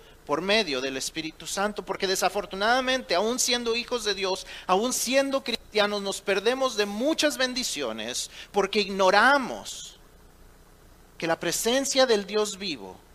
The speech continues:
está con nosotros. Estamos sellados por la presencia del Dios vivo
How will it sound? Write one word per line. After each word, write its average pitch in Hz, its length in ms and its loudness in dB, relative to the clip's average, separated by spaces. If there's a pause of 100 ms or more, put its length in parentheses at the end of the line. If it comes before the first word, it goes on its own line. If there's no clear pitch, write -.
(480)
está 190 420 2
con 190 180 -6
nosotros. 135 580 -6
Estamos 202 400 -2
sellados 175 1300 -2 (520)
por 165 120 -4
la 175 140 2
presencia 208 580 0
del 185 200 -2
Dios 175 260 -6
vivo 104 480 -8